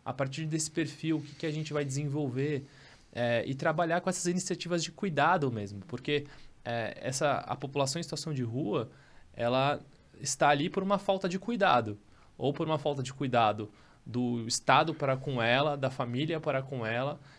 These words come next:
e dela para com ela mesma, de alguma forma ela não tá sendo cuidada.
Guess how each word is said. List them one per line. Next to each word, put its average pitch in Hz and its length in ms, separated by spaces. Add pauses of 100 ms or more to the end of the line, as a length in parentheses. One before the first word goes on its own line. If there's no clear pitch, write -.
(120)
e 123 80
dela 139 400
para 131 240
com 131 180
ela 123 180
mesma, 131 520
de 147 140
alguma 170 280
forma 180 300
ela 180 120
não 180 80
tá 185 100
sendo 180 240
cuidada. 156 580